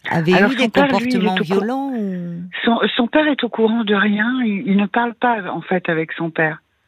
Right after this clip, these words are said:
Speaker 1: Ah.
Speaker 2: C'est-à-dire que là, depuis le mois de janvier, moi, il me téléphonait pendant une heure ou deux, euh, tous les jours, ou alors il venait passer l'après-midi à la maison, ou il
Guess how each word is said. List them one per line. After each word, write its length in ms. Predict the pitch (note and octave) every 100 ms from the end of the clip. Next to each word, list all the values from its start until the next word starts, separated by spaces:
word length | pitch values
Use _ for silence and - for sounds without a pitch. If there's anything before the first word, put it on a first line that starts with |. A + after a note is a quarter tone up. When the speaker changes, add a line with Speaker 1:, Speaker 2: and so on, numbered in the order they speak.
| _ -
Speaker 1:
Ah. 40 | C#3+ D3+ D3
Speaker 2:
C'est-à-dire 280 | D3+ F#3 G3
que 100 | -
là, 140 | G#3 A#3+
depuis 260 | A3 -
le 60 | F#3+
mois 140 | F#3+ G3
de 60 |
janvier, 440 | F#3+ G#3 F3+ G#3 G#3+
moi, 260 | F3+ F#3
il 360 | F#3 F3+ F3 F3
me 40 | D#3+
téléphonait 760 | F3 E3+ F3 - F3+ F3+ F#3
pendant 280 | - D#3+ D#3
une 180 | D#3+ E3+
heure 140 | E3+
ou 80 | E3+
deux, 460 | D#3 E3 E3+ E3+ D#3
euh, 40 |
tous 140 | D3 D3
les 140 | D3+
jours, 320 | D#3+ G3+ G#3+
ou 140 | F3+ D3+
alors 180 | E3 F3
il 60 |
venait 260 | D#3+ E3+ E3+ - - - - -
passer 260 | F3 - F#3+
l'après-midi 640 | E3+ - E3 D#3+ D3 E3
à 40 | D#3
la 100 | D#3
maison, 680 | D#3 D#3+ F3+ F3+ F3+ F3 D#3
ou 60 |
il 100 | D3+